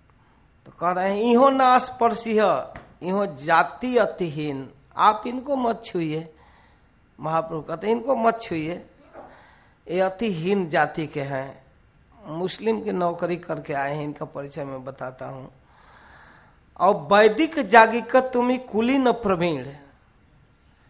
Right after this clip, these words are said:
आप वैदिक ब्राह्मण हैं, कुलीन ब्राह्मण हैं, उच्च कोटि के ब्राह्मण हैं,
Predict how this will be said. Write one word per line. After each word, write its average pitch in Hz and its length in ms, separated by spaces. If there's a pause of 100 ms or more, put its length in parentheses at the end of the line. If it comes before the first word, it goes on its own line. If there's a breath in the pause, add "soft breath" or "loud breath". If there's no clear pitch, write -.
(320 soft breath)
आप 214 360
वैदिक 185 440
ब्राह्मण 180 420
हैं, 185 300
कुलीन 190 380
ब्राह्मण 165 440
हैं, 165 140
उच्च 180 260
कोटि 175 380
के 165 120
ब्राह्मण 156 460
हैं, 143 300